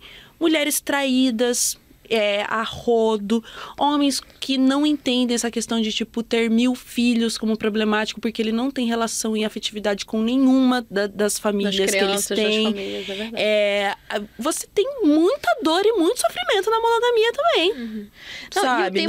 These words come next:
Speaker 1: Não é,
Speaker 2: inteiro,
Speaker 1: não é
Speaker 2: você é
Speaker 1: de boa.
Speaker 2: frustrado o tempo inteiro.
Speaker 1: É, pra
Speaker 2: É,
Speaker 1: além daquela chatice,
Speaker 2: sim.
Speaker 1: tipo, mano, é muita dor mesmo,
Speaker 2: Pra você
Speaker 1: sabe?
Speaker 2: viver lapsos
Speaker 1: Uhum.
Speaker 2: dessa, dessa, dessa promessa, né?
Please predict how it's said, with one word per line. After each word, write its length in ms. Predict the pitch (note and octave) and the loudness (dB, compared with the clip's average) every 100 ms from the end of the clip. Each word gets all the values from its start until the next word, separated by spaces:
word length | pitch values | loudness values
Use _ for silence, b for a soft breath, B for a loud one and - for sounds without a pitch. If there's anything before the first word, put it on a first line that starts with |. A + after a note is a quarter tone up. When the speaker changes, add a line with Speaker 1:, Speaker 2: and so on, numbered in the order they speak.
| A#3 | 0
Speaker 1:
Não 80 | F#4+ | 2
é, 100 | - | 0
Speaker 2:
inteiro, 200 | G#4 C#4 | 0 0
Speaker 1:
não 80 | - | 0
é 40 | |
Speaker 2:
você 60 | D4+ | 0
é 60 | |
Speaker 1:
de 40 | C4+ | 0
boa. 100 | D4 | 0
Speaker 2:
frustrado 460 | A#3+ G3 C4 C4+ A#3 | 0 0 -2 -2 -4
o 40 | |
tempo 280 | A3+ G3 A3+ | -2 -4 -2
inteiro. 600 | A#3+ B3 G#3+ G#3 G3+ G3+ B | -2 0 0 0 0 -4 B
Speaker 1:
É, 180 | B3 B3 | 0 0
pra 120 | A3+ | 0
Speaker 2:
É, 80 | A3+ | -2
Speaker 1:
além 260 | A3+ B3 C#4+ | -2 -2 -2
daquela 300 | G#4 G#4+ A4+ | -2 -2 -2
chatice, 540 | A#4+ C5 - D#4 C#4 | 0 -2 0 0 2
Speaker 2:
sim. 40 | C4+ | 0
Speaker 1:
tipo, 240 | A#3+ C4+ | -2 -4
mano, 240 | G4+ F4 | -4 -4
é 80 | A#3 | -2
muita 460 | C#4 A#3+ B3+ D4+ A#4 | 0 0 0 -2 -2
dor 220 | B3+ B3+ F4 C5 B4 | 0 0 0 -2 -2
mesmo, 560 | D#4+ D4+ G4+ C4+ F3+ - | 0 0 0 -2 -2 -4
Speaker 2:
Pra 140 | - B3 | -4 -2
você 280 | C#4 F3 C#4+ | -2 0 0
Speaker 1:
sabe? 20 | |
Speaker 2:
viver 440 | C#4+ B3 C#4+ D#4+ - | -2 0 0 0 0
lapsos 880 | A3 B3 C4+ - - F#3+ - - - _ - | 0 0 -2 -4 -2 0 0 -4 -6 _ -4
Speaker 1:
Uhum. 120 | C#4+ | 0
Speaker 2:
dessa, 460 | A3+ F4+ B3 G#3 G3+ | 0 0 0 -2 -2
dessa, 760 | A3 G#3+ - A#3 A3 G#3 G3+ B B B - | -4 -4 -4 -2 0 0 -2 B B B -4
dessa 200 | G#3+ C4+ | -2 0
promessa, 760 | C4 B3+ A#3 A#3 B3 - G#3+ | 0 0 0 0 0 -2 -2
né? 220 | G3+ G#3 | 0 -2